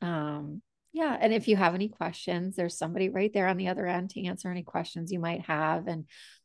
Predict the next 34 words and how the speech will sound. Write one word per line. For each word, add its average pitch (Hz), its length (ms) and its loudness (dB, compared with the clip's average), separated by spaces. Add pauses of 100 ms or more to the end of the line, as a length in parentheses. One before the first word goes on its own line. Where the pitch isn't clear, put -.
(220)
we 208 140 6
love 190 640 8 (220)
doing, 180 600 0 (180)
you 208 100 0
know, 175 120 0
custom 196 460 0
work 196 360 6
and 190 140 -4
crazy 196 520 4
things. 202 560 0
And, 175 500 -2
you 196 100 -2
know, 185 140 0
so 196 180 0
if 180 100 -2
you 185 220 -2
like 196 240 8
the 233 80 4
stuff 226 420 2
that 220 160 6
we 208 140 6
have 220 400 0
there, 269 260 4
that's 226 240 -2
great. 214 400 4
But 214 140 4
if, 190 100 2 (240)
if - 180 -2
you 180 120 8
also 185 480 6
wanna 175 280 -2
tr-, - 200 -12 (120)
test 202 360 2
our, 175 340 4